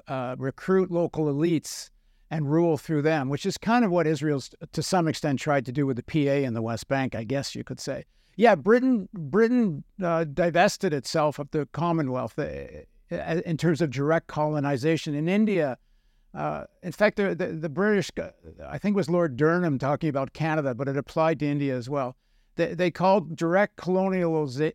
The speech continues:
colonialization a millstone around our neck. It's just way more expensive. And you can see from the American empire, it's very rare the Americans,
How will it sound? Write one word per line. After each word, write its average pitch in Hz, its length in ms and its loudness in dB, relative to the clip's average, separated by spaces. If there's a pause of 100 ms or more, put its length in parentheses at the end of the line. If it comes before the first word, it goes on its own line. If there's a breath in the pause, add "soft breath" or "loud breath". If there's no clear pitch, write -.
colonialization 156 1300 0
a 135 60 -4
millstone 170 840 0
around 151 340 -2
our 131 160 -2
neck. 139 460 -4 (120)
It's - 120 -10
just 160 200 -4
way 165 440 0
more 180 260 2
expensive. 143 680 -6 (500)
And 220 180 2
you 226 80 2
can 214 140 2
see 269 260 2
from 202 220 0
the 175 80 2
American 180 480 2
empire, 131 560 -6 (280)
it's - 160 -8
very 185 560 4
rare 156 540 2
the 147 160 0
Americans, 151 800 0